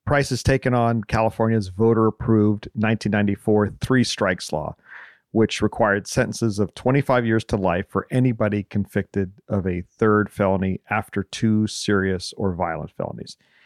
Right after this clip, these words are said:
She's, uh, now requiring prosecutors to move to, uh, dismiss those alleged prior strikes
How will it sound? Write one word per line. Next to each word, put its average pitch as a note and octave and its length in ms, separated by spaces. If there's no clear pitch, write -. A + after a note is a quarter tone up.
She's, - 300
uh, F#2 140
now G2+ 420
requiring G2+ 480
prosecutors G2+ 520
to G2 100
move A2 340
to, G#2 340
uh, F#2 200
dismiss C3+ 520
those G#2+ 420
alleged G2+ 460
prior G#2 300
strikes - 440